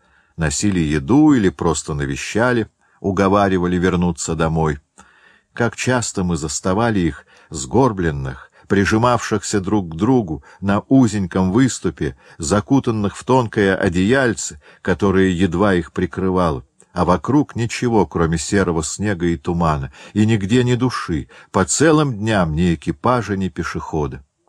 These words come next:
Какое зрелище, Ка, какое зрелище! Кончилось тем, что в одно утро отец не смог встать с постели, ноги не держали. Он был безутешен,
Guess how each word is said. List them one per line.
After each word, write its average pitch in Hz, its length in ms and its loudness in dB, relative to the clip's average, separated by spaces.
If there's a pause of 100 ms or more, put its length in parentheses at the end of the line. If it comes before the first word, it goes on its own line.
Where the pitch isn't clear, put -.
(300)
Какое 135 580 0
зрелище, 85 840 -2
Ка, 76 340 0 (440)
какое 80 520 -2
зрелище! 71 720 -4 (720)
Кончилось 120 600 0
тем, 165 220 2
что 101 200 -2
в 90 40 2
одно 95 340 2
утро 143 340 0
отец 123 420 -2
не 90 120 0
смог 107 380 -2
встать - 460 -4
с - 100 -12
постели, 76 680 -2 (380)
ноги 101 520 2
не 117 180 0
держали. 71 600 -2 (340)
Он 101 220 0
был 90 180 2
безутешен, 107 840 -2